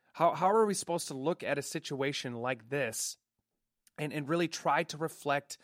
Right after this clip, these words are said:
the heart and character of Jesus? Uh, and, and so, David, I'm, I'm just, I got a couple of points here that I wanna kinda throw out to you, and then I'll just get you to react. Um, the, the first of which is that I think the first thing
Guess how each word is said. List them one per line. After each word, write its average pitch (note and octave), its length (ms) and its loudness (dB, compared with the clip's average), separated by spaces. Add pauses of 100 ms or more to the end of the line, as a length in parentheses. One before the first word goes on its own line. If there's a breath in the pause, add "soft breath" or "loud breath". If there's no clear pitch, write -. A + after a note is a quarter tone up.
(380 soft breath)
the B2 80 -4
heart D#3 340 0
and C3+ 160 -8
character C3+ 480 -4
of G#2+ 100 -10
Jesus? C#3 640 -6 (480 soft breath)
Uh, C#3+ 140 0
and, E3 160 -2
and D#3+ 160 -4
so, F3+ 120 -2
David, G3 340 4
I'm, F#3+ 200 0
I'm F#3 140 -2
just, - 260 -2 (180)
I E3 80 -2
got A3 160 4
a G#3+ 40 2
couple F#3 340 0
of C3+ 100 2
points E3 340 -4
here D3 140 0
that C3 120 2
I C#3 80 6
wanna C#3+ 220 0
kinda C3 200 -8
throw C#3+ 340 0
out C3+ 220 2
to - 140 -10
you, A2 240 -8 (380 soft breath)
and C3 120 0
then D#3 120 2
I'll C#3+ 100 4
just C3+ 240 -6
get D#3 120 -4
you C#3+ 140 -4
to - 160 -8
react. A#2 680 -2 (460 soft breath)
Um, B2+ 440 -8
the, D3+ 140 0 (140)
the D3+ 120 0
first G#3 360 2
of D#3+ 100 0
which D3+ 260 0
is C#3 180 -2
that D3 200 0 (140)
I D3+ 80 -2
think G#3+ 180 -4
the E3+ 60 2
first - 480 -4
thing C3 420 -4